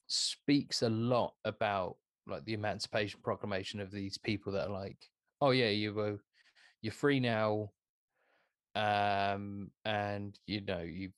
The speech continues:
you, you, you're free, but you can't work here.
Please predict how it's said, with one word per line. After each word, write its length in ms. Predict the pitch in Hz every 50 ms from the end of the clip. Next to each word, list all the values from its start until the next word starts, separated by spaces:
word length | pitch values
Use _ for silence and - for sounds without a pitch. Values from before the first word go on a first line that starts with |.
| _
you, 180 | - 101 95 87
you, 240 | 90 90 92 85 87 113 - -
you're 140 | 90 92
free, 580 | - - - 117 113 113 110 107 104 104 104 - _ _ _ _ _ _ _ _ _ _ _ _ _ _ _ _ _ _ _ _ _ _ _ _ _ _ _ -
but 140 | 123 110
you 100 | 101 107
can't 280 | 104 - 135 139 120 107
work 340 | 113 117 117 110 - - -
here. 280 | - 104 98 - -